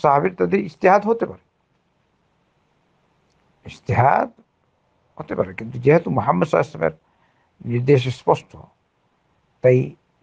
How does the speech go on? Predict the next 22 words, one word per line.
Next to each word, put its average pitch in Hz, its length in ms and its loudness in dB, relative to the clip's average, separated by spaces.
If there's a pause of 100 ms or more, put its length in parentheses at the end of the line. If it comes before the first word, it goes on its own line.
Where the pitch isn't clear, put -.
(180)
যে 113 160 2
ক্ষেত্রে 160 280 -2 (600)
ইখতিলাফ 147 500 4
বা 127 60 -4 (100)
মতবিরোধ 131 420 -2 (100)
হয়, 147 200 0
সেক্ষেত্রে 123 400 -6
আল্লাহ 135 180 -2
রাসূল 123 300 -6
সাল্লাল্লাহু 151 180 0
আলাইহি 131 120 2
ওয়াসাল্লামের 127 280 -6 (100)
আমল 160 220 2 (840)
এবং 120 120 2 (120)
নবী 123 140 2 (120)
করিম 131 180 0
সাল্লাল্লাহু - 40 -6
আলাইহি 127 220 2
ওয়াসাল্লামের 120 300 -10
সুন্নাহ 123 260 0 (120)
দেখতে - 240 -20
হয়। - 140 -20